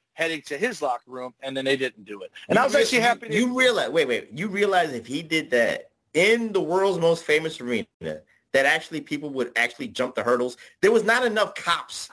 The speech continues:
Speaker 2: at that time in eighty-four to protect
Speaker 1: <laughs>
Speaker 2: Piper. And, you know, they tried to do that because if, I don't know, because I know this very well. Reflection Nights. Uh,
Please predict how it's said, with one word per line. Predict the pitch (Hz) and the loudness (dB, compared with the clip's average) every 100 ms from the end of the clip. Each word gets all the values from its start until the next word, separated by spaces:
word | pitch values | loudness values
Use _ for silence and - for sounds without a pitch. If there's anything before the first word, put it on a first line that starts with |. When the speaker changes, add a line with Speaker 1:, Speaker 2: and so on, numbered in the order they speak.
| - | -2
Speaker 2:
at | 127 - | -2 2
that | 139 - | 2 2
time | 156 147 | 2 0
in | 135 | 0
eighty-four | 143 135 - 156 147 120 107 - _ - | -2 0 -2 0 2 2 -2 -8 _ -12
to | 180 | -2
protect | 180 226 - 262 240 | 0 2 2 2 0
Speaker 1:
<laughs> | - | 0
Speaker 2:
Piper. | 143 120 113 87 - - - | -2 -2 -6 -8 -12 -6 -2
And, | 214 | 0
you | 269 | 2
know, | 294 | 2
they | 277 254 | 2 0
tried | - 262 240 | 0 0 0
to | |
do | 185 240 | -2 0
that | 170 131 | 0 0
because | 160 185 180 151 - _ _ _ _ - | 0 2 0 0 -12 _ _ _ _ 0
if, | 185 185 _ _ _ _ | 0 0 _ _ _ _
I | 180 | -2
don't | 285 | 0
know, | 254 175 147 | -2 -4 -6
because | 160 190 170 - | -2 0 0 0
I | 196 | 0
know | 254 240 | 2 0
this | 202 175 - - | 2 0 -2 -12
very | 127 170 160 | 0 2 2
well. | 143 95 - _ - _ _ _ _ _ | 0 -4 -6 _ -20 _ _ _ _ _
Reflection | 147 156 208 208 143 | -2 0 -2 -2 -6
Nights. | 95 - - | -8 -10 -8
Uh, | 131 | -4